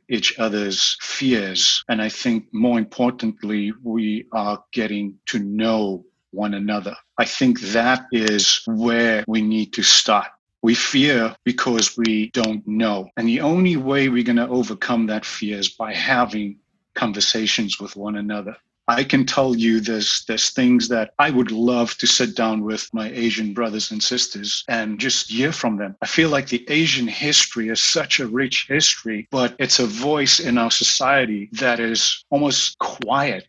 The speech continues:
It's silent. And I would urge them to step up and speak out more.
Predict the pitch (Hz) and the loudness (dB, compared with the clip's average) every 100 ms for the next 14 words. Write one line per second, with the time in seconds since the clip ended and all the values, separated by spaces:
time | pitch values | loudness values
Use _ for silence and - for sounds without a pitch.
0 | - - - - - - - - 143 156 | -14 -12 -8 -8 -6 -4 -2 -2 -2 -2
1 | 117 95 117 127 135 170 135 - 160 165 | -4 -4 -6 0 2 2 -2 -4 0 2
2 | 151 - 120 120 113 110 - 123 - - | 2 -2 -2 -2 -2 -2 -4 2 2 4
3 | 127 - 127 151 - 127 120 - - 131 | 2 2 0 0 -2 -2 2 2 4 2
4 | 127 123 160 - 123 107 95 | 4 2 2 -2 -4 -4 -8